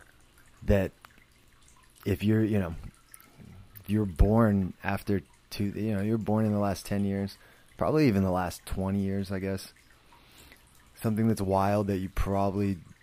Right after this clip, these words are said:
uh, don't really have a good grasp on or, or don't even have is privacy.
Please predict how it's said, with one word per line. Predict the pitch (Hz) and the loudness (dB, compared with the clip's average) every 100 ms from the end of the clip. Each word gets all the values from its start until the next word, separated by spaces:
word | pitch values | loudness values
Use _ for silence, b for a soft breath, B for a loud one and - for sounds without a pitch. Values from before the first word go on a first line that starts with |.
| - - - - - - - | -20 -20 -20 -20 -20 -20 -10
uh, | 101 110 123 120 120 117 117 113 113 110 98 - - 82 | -2 0 2 2 0 0 0 0 -2 -6 -8 -14 -20 -4
don't | 104 113 92 | 0 0 -2
really | 101 104 113 110 110 107 107 104 - | -4 -2 0 2 2 0 0 -2 -6
have | 92 101 | -6 -6
a | |
good | 92 107 85 | -4 -4 -4
grasp | 98 104 123 - | -2 0 0 -2
on | 113 110 117 | -2 0 0
or, | 104 90 82 - - b b b b - | 0 -4 -8 -16 -18 b b b b -20
or | 90 | -18
don't | 95 104 110 | -12 -10 -10
even | 107 104 | -10 -10
have | 98 104 104 120 131 | -10 -10 -10 -8 -8
is | 101 - | -12 -14
privacy. | - 113 107 143 95 - - | -8 -2 0 0 -2 -8 -14